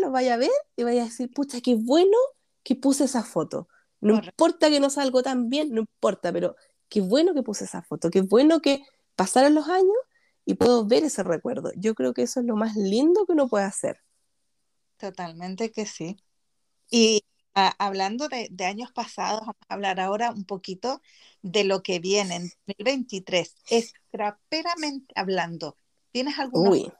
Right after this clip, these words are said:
Speaker 2: planes definidos o, o algo pensado tanto para el año como,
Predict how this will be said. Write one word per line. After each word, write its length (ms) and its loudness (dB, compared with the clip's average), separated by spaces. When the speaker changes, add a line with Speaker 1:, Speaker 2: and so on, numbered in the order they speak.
Speaker 2:
planes 300 -6
definidos 1040 -2
o, 240 0
o 160 -2
algo 640 -2
pensado 800 -6
tanto 360 -6
para 220 -4
el 80 -4
año 320 -8
como, 420 -6